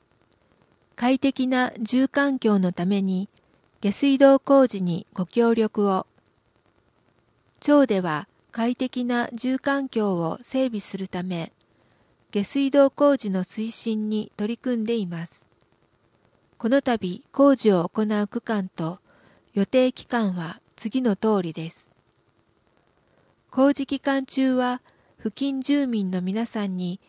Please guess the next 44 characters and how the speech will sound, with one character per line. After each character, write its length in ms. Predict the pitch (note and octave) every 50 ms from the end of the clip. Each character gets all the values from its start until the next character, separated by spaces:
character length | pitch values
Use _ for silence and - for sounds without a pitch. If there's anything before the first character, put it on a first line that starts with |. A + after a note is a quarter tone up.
| _ _ _ _ -
ご 140 | G#3 G#3 G#3
迷 240 | A#3+ C4+ C#4 C4+
惑 360 | B3+ A#3 G#3 G3 _ - F3+ F3
を 120 | E3+ - -
お 80 | - G3+
か 160 | - A3+ A3+
け 120 | - A#3
し 140 | A3 - -
ま 140 | A3+ A#3 A#3
す 140 | - - G3+
が、 260 | F#3+ F3+ E3+ F3 - _ _ _ _ _ _ _ _ _ _ _ -
ご 120 | - D3+
理 100 | B3+ B3+
解 260 | - - A#3+ A3 G3
と 300 | - - E3+ E3 - - _ -
ご 140 | - F3+ -
協 280 | _ - B3 A#3+ A#3+
力 400 | B3 B3 B3 - - A#3+ A#3 A3+
を 140 | A3+ A3 -
お 80 | - G3+
願 300 | G3+ G#3+ G#3 G#3+ G3+ G3+
い 40 | G#3
し 200 | - - - G#3
ま 160 | F#3+ F3+ F#3
す。 220 | - - - - _ _ _ _ _ _ _ _ _ _ _ _ _ _ _ _ _ _ _ _ _ _ _ _ _ _ _ _ _ _ _ _ _ _ _ _ _ _ _ _ _ -
場 140 | G#3 G3+
所、 340 | G3 - - B3+ A#3+ B3 - _ _ _ _ _ _ _
期 120 | - - C4+
間 360 | - - A3+ G3 F3+ F#3+ A3 _ _ _ _ -
の 140 | A#3 B3 A#3
順 260 | - G3 F#3+ F3+ F3+
で 160 | F3+ F3 E3+
す。 240 | F3 - - - _ _ _ _ _ _ _ _ _ _ _ _ _ _ _ _ _ _ _ _ _ _ _ _ _ _ _ _ _ _ _ _ _ _ -
笠 300 | - G3 - - B3+ B3
縫 140 | A#3+ B3 A#3+
い、 220 | A3+ A3+ - - _ _ _ _ _ _ _ _ _ _ _ _ _ _ _
八 260 | - A3 - - C4+
月 440 | - B3+ B3+ - - A#3 A#3 - - D4
二 120 | C#4 C#4+
十 240 | - C4 A3 G#3 A3
九 160 | - - A#3+
日 280 | A#3+ A3+ G#3 - - F#3+
ま 140 | F#3 E3+
で。 260 | E3+ E3 D#3 E3 -